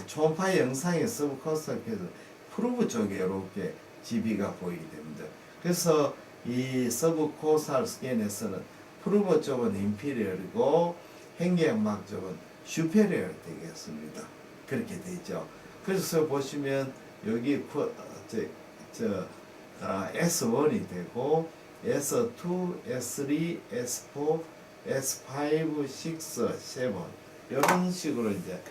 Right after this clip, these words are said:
아나토미가, 어, 위치하게, 아, 되겠습니다. 아, 스캔 방법에 대해서 설명을 드리겠습니다. 아, 스캔 방법은 다섯 가지.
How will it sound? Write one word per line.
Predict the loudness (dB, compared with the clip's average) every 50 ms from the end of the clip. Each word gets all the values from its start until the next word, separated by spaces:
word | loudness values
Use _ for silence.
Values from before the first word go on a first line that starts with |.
| -16 -16 -12 -6
아나토미가, | -2 0 2 2 2 0 -2 -2 0 0 2 0 0 0 0 0 0 -2 -4 -8 -16 -18 -18 -14 -6 -4
어, | -2 0 2
위치하게, | 2 2 2 0 -4 -4 -2 -2 -2 -2 -2 -4 -4 -4 -6 -10 -16 -20 -16 -10
아, | -8 -6 -6 -6 -6 -8 -10
되겠습니다. | -10 -8 -6 -6 -6 -6 -8 -8 -8 -8 -8 -8 -10 -12 -12 -14 -16 -18 -18 -20 -20 -18 -18 -18 -16 -16 -14 -14 -14 -14 -16 -18 -20 -20 -20 -20 -20 -20 -20 -20 -20 -20 -18 -18 -18 -16 -10 -4
아, | 0 2 2 2 2
스캔 | 0 -2 2 4 4 6 6 6
방법에 | 6 6 6 6 4 6 8 8 8 8 6 2 0 2 2 0 0
대해서 | 0 2 2 2 0 0 -2 -2 -2 -2 -2
설명을 | -4 -4 -4 -2 -2 0 0 0 0 0 -2 -2 -4
드리겠습니다. | -6 -8 -8 -8 -8 -8 -8 -8 -8 -8 -8 -8 -8 -8 -10 -10 -10 -12 -16 -16 -16 -16 -14 -12 -8
아, | -4 -2 -2 -2
스캔 | -2 2 6 8 8 8 8
방법은 | 8 6 6 6 6 4 4 6 6 6 6 6 6 4 4 4 4 4 4 2 0 -2 -4
다섯 | -2 -2 0 0 2 2 2 0 0 -2
가지. | -2 -2 -2 -2 -2 -4 -4